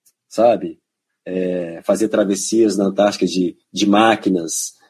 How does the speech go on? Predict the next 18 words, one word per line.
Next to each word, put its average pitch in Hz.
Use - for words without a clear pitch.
é, 90
enfim, -
ou 98
usar 92
barcos 107
barulhentos 98
que 104
nunca 123
desligam 98
os 95
geradores. 98
Pessoas 123
que 120
vão, 110
é, 95
nesses 98
barcos 110
turísticos -